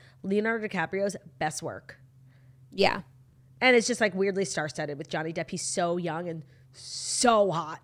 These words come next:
Speaker 1: Like, you never saw someone so hot as, like, twenty-year-old Johnny Depp in this movie. It's actually a really sad movie. Like, be prepared.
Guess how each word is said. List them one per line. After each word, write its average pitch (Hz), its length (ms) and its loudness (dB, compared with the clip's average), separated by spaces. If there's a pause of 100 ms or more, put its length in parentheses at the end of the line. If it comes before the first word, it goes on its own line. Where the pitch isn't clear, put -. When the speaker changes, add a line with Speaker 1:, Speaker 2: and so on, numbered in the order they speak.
(100)
Speaker 1:
Like, 208 260 4 (360)
you 247 100 4
never 240 220 6
saw 247 140 6
someone 202 260 2
so 185 160 2
hot 220 340 8
as, 196 120 0
like, 180 240 -4
twenty-year-old 180 580 -2
Johnny 160 240 -4
Depp 160 160 -8
in 156 60 -12
this 147 140 -12
movie. 127 400 -8 (500)
It's - 120 2
actually 302 200 8
a 277 40 4
really 202 200 6
sad 156 240 -2
movie. 143 260 -8
Like, 156 160 -8
be 165 100 -4
prepared. 156 460 -8